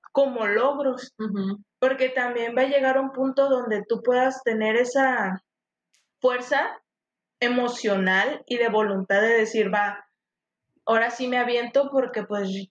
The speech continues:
Speaker 1: ya no me da miedo estas pequeñas cosas que te hacen una persona completa y responsable y adulta". Y también es una forma de ir preparando terreno con la gente que vives, o sea, con tus papás, con tus hermanos,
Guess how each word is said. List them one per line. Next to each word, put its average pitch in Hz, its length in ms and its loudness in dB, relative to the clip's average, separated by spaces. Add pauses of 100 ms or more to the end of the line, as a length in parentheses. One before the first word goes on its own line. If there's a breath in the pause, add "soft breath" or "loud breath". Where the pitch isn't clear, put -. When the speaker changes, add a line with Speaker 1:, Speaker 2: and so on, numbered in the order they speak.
Speaker 1:
ya 214 160 2
no 220 160 -4
me 233 160 -2
da 214 160 2
miedo 220 840 0
estas 247 380 -2
pequeñas 233 540 -2
cosas 262 600 0 (300)
que 240 120 0
te 233 120 -2
hacen 247 380 0
una 262 300 0
persona 240 500 -4
completa 208 560 -2
y 262 80 4
responsable 220 920 -2
y 233 120 -2
adulta". 202 640 -4 (1120)
Y 240 960 2
también 240 520 -2
es 254 140 -2
una 262 200 2
forma 254 320 0
de 247 120 -2
ir - 80 -6
preparando 226 640 0
terreno 214 480 -2
con 226 120 0
la 208 120 0
gente 214 320 -4
que 202 100 0
vives, 214 380 -2
o 196 40 -6
sea, 190 160 0
con 196 140 -6
tus 196 160 -10
papás, 214 600 -2
con 220 180 -8
tus 208 180 -8
hermanos, 214 720 -2